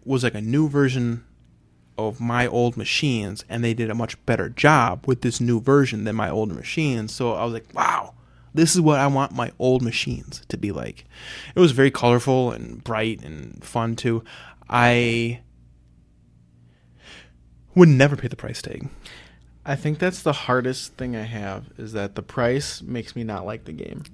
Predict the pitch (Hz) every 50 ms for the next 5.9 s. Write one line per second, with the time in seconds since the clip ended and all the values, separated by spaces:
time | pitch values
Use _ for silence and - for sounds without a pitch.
0 | - - - - - - 107 - - - - 160 190 196 - 165 180 202 208 156
1 | 160 160 185 220 - - 165 170 175 147 160 165 196 202 190 190 202 269 - -
2 | - - 135 151 190 226 208 160 131 127 139 165 170 170 135 139 180 185 185 180
3 | 175 180 185 196 190 175 - - 208 - - - - - - - - - - 131
4 | 120 117 117 139 165 185 190 160 - 135 120 107 113 117 110 107 107 - 80 80
5 | - - - - 151 156 - - 110 98 95 98 - 101 104 110 113 107